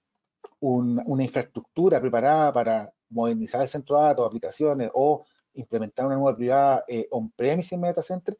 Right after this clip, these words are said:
pero que también, eh, me permita, dependiendo del, del, del negocio, por ejemplo, un service provider, pueda también dar, eh, eh, soluciones de nube hacia sus clientes internos. Entonces, eh,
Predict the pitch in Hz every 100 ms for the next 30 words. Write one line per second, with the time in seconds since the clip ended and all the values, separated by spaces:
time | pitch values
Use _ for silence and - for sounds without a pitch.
0 | _ _ _ 139 143 147 143 147 175 196
1 | 208 _ _ _ 123 120 120 120 - _
2 | _ 143 135 139 143 180 165 160 - -
3 | 123 113 123 143 147 143 135 117 117 110
4 | 92 117 110 113 175 - 123 117 123 120
5 | 123 117 147 139 120 127 170 131 160 -
6 | _ _ _ _ 131 131 127 127 143 131
7 | 143 139 131 113 110 107 104 101 92 78
8 | _ _ _ - 104 - 123 139 135 123
9 | 117 143 165 180 - 135 139 - - 131
10 | 123 131 127 123 101 - _ _ _ _
11 | 131 151 151 131 _ _ _ _ _ _
12 | 127 123 90